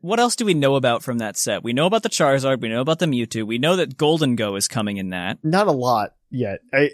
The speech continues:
Speaker 2: we still have to wait, I think, a couple more months, 'cause, like, Japan's
Speaker 1: Yeah.
Speaker 2: still, like, hyping it up. They just hyped up the set that's in between that, 'cause they've got, like, a little half set,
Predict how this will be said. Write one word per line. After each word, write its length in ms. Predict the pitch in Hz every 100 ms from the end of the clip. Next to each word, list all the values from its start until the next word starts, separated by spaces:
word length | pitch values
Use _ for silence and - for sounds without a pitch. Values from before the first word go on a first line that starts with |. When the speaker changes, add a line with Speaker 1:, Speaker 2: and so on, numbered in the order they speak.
| 143
Speaker 2:
we 160 | 160 175
still 180 | 220
have 100 | 214
to 80 | 160
wait, 200 | 139 127
I 120 | 104
think, 180 | 110 127
a 40 | 104
couple 200 | 120 107
more 160 | 98
months, 200 | 101 107
'cause, 180 | - 117
like, 140 | 117 107
Japan's 480 | 131 - 110 110
Speaker 1:
Yeah. 80 | 110
Speaker 2:
still, 260 | 160 156 143
like, 160 | 139
hyping 260 | 135 139 143
it 60 | 143
up. 80 | 147
They 80 |
just 180 | 151 160
hyped 200 | 170 160
up 160 | 175 -
the 200 | 131 107
set 320 | - 139 131
that's 160 | 123 131
in 80 | 117
between 400 | 113 117 110 135
that, 280 | 147 -
'cause 120 | - 127
they've 100 | 117
got, 140 | 107
like, 140 | 107 117
a 40 |
little 180 | 120 107
half 260 | 107 104 -
set, 280 | 143 143